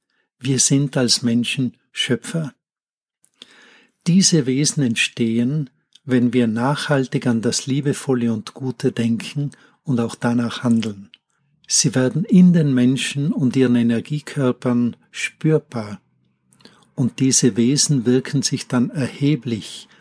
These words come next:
auf das Charisma eines Menschen aus.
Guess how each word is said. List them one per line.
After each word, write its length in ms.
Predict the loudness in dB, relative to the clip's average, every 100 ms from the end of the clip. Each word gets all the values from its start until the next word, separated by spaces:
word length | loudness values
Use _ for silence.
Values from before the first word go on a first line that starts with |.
| _ -4
auf 220 | -4 0
das 220 | 0 0
Charisma 680 | -2 -4 -2 -2 0 0 0 -4 -20 _ -4
eines 380 | 0 0 -2
Menschen 520 | -2 -2 -2 -4 -6 -8
aus. 520 | -12 -4 -2 -2 -4